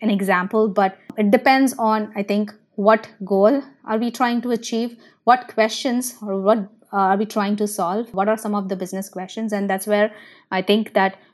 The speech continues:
we need to start with questions, what questions we want to address, and then work backwards in terms of, okay, in order to address these questions, what are the metrics that we want to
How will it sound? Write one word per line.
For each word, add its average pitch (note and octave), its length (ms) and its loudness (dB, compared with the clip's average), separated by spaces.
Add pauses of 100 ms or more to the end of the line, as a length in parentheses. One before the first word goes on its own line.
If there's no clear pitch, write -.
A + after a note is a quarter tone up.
we G#3 60 2
need B3+ 160 2
to C4 80 0
start G#3 360 4 (220)
with G3+ 260 -4
questions, B3+ 480 -4
what G3+ 300 -4
questions G#3 420 -4
we A3 100 -2
want G3 220 -2
to G3+ 100 -2
address, F3+ 440 -6 (240)
and G3 140 -2
then A#3+ 220 2
work A3 260 2 (160)
backwards F#3+ 500 -4
in F#3+ 100 -4
terms F#3 220 -8
of, F#3 240 -6
okay, F#3 300 -6 (280)
in G#3 100 -2
order G#3 200 2
to A#3+ 80 -2
address G3 340 0
these F#3+ 300 -4
questions, F3+ 580 -8 (340)
what A#3+ 140 4
are B3+ 60 2
the A3+ 100 0
metrics G3 440 -4
that F#3+ 200 -6
we F#3+ 80 -2
want F#3 220 -6
to F3+ 280 -6